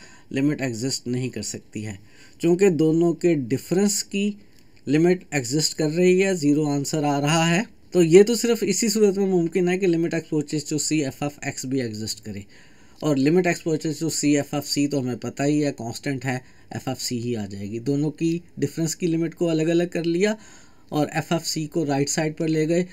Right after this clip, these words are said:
तो limit x approaches to c f of x f of c के इक्वल आ गया। क्या यही करना चाहते थे?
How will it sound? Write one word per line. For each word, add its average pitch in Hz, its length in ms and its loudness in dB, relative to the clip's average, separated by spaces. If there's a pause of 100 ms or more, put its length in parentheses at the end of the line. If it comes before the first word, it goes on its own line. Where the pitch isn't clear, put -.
(120)
तो 147 80 2
limit 156 280 2
x 147 140 -6
approaches 147 440 -4
to 147 160 -2
c 143 260 0
f 135 140 -8
of 127 180 -8
x 127 200 -10
f 120 140 -10
of 123 140 -10
c 120 200 -6
के 127 180 -4
इक्वल 117 360 -6
आ 104 100 -8
गया। 101 240 -12 (200)
क्या 127 100 -4
यही 107 300 -8
करना 156 320 -6
चाहते 180 360 -14
थे? 220 120 -20